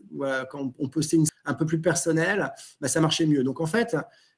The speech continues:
euh, l'algorithme de, de LinkedIn est un peu retors parfois.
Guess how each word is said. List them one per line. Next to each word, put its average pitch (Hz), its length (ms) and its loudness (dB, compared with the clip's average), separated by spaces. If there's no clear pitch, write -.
euh, 135 240 -2
l'algorithme 160 520 6
de, 139 160 2
de 135 100 2
LinkedIn 147 380 4
est 123 200 0
un 127 100 -6
peu 131 280 -4
retors 147 420 -2
parfois. 196 520 -4